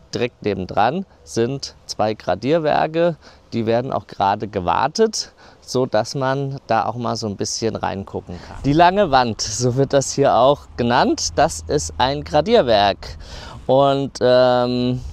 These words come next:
da <laughs> zwischen diesen beiden,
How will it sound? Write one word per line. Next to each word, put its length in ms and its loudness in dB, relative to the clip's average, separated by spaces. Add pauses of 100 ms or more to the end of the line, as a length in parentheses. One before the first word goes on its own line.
(760)
da 600 2 (560)
<laughs> 560 -8
zwischen 380 2
diesen 280 0
beiden, 520 2